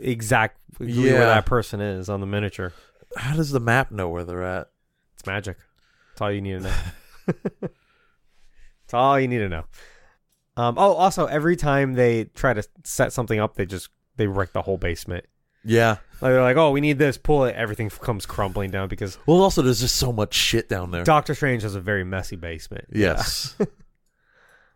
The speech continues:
Speaker 1: Uh, number eight, uh, the Daily Bugle interviews a construction worker who is repairing the electric transmission lines.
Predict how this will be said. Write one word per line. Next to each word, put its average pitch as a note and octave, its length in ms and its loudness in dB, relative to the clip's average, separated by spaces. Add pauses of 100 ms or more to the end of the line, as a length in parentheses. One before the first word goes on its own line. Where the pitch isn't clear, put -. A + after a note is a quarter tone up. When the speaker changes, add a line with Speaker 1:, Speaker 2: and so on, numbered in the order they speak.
(160)
Speaker 1:
Uh, B2+ 340 4
number D3 340 2 (120)
eight, E3 360 4 (380)
uh, C#3+ 340 4
the C3 120 0
Daily F#3 360 4
Bugle F#3 480 4
interviews F3 480 2
a E3+ 60 4
construction D#3 560 0
worker A#2+ 320 -2
who B2+ 100 -2
is A#2+ 140 0
repairing B2+ 560 -4
the A#2 100 -6
electric A2 500 -4
transmission G2+ 600 -8
lines. E2+ 480 -10